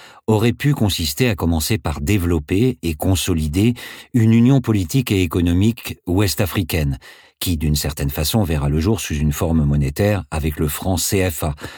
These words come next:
toujours en place aujourd'hui, mais sans souveraineté parlementaire et fiscale, quitte à envisager ensuite une forme d'assemblée franco-africaine permettant d'organiser la libre circulation et des formes maîtrisées de solidarité fiscale.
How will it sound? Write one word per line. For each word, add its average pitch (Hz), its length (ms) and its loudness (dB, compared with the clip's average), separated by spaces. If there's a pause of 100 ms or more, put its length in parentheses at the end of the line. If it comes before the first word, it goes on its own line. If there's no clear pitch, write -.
(120)
toujours 82 300 -2
en 71 100 0
place 85 240 -2
aujourd'hui, 76 420 -2 (300)
mais 92 100 0
sans 113 260 0
souveraineté 80 640 -2
parlementaire 78 560 0
et 82 60 0
fiscale, 69 540 -6 (560)
quitte 147 380 2 (160)
à 117 80 2
envisager 95 600 0
ensuite 87 640 0
une 85 220 0
forme 95 400 2 (360)
d'assemblée 92 600 0
franco-africaine 90 960 0 (380)
permettant 117 480 2
d'organiser 95 600 2
la 98 140 2
libre 95 320 2
circulation 90 760 -2 (400)
et 127 120 4
des 110 100 4
formes 117 360 2
maîtrisées 95 680 0
de 110 160 0
solidarité 85 640 -2
fiscale. - 520 -10